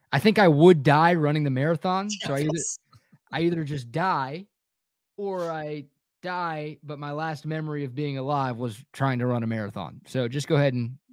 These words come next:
Speaker 1: end things before we even start, please.
Speaker 2: So because I am unwilling to run a marathon, I am at least a little bit impressed by people who subject themselves to such torture.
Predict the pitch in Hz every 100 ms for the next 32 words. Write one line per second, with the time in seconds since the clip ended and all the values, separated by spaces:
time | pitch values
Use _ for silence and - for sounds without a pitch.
0 | - _ _ - 135 120 135 123 110 110
1 | 131 123 113 110 101 98 - 104 85 -
2 | _ - 110 101 - 170 175 151 196 220
3 | 208 180 156 165 160 156 156 151 147 143
4 | 131 135 127 120 117 113 - 110 123 170
5 | 208 208 185 180 180 - 160 170 165 160
6 | 135 143 127 113 127 117 135 123 127 127
7 | 127 123 123 113 139 120 139 131 - 117
8 | 104 120 107 104 - 104 120 98 - 120
9 | 104 101 78